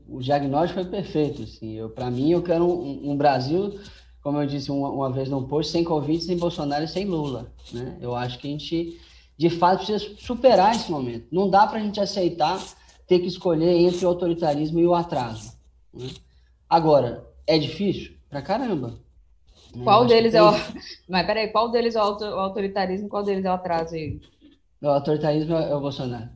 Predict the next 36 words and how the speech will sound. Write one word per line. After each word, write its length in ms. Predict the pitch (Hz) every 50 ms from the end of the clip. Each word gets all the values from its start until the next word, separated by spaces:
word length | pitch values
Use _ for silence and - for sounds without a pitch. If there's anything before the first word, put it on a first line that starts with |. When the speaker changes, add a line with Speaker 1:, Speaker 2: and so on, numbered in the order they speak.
| - _ _ _ _ - - -
Speaker 1:
<laughs> 1120 | - - - 160 160 - - - - - - 175 - - - - - - - - - - - - -
E 60 | 165
é 80 | 196 214
atraso 400 | 196 - 165 156 151 143 135 -
também, 300 | 147 135 127 127 123 123
não 100 | 123 127
tem 180 | 160 160 147
jeito, 320 | 127 127 120 120 120 - - - - - - - - - - - -
infelizmente. 800 | 151 151 151 160 156 147 147 139 127 120 117 113 107 - - - _ _ _ _ _ _
É... 560 | - 139 143 147 147 143 139 139 135 - - - -
agora, 420 | - 180 180 180 180 165 147 135 131
o 60 | 127
que 120 | - -
que 120 | - 254 240
eu 100 | 214 190
acho, 300 | 175 165 156 - - 139
assim? 400 | 123 - - 123 113 113 - -
A 140 | - - 156
gente 240 | 151 170 196 185 -
precisa 720 | - 196 190 175 - - 208 226 233 190 151 143 123 - - - - - _ _ _ _ _ _ _ _ _ _ _ _ _
colocar 480 | - 180 180 185 190 180 - 208 220
na 140 | 233 240 214
mesa 260 | 185 185 202 214 202
o 60 | 220 208
que 160 | - 269 285
que 180 | 269 - 277
é 60 | 226 233
essa 240 | 240 233 240 240
terceira 420 | 208 220 208 202 - 208 190 180 156
via, 280 | 127 131 113 110 - - - - - - - -
tá? 200 | 123 135 160 170 - - - - - - - - - - -
Porque 140 | _ - 208
as 120 | 220 208
pessoas, 840 | 214 220 196 175 - - 196 202 220 220 180 147 127 113 110 - - -
analisando 500 | - 131 139 135 139 139 127 143 143 135
assim, 420 | 127 127 - - 131 127 120 -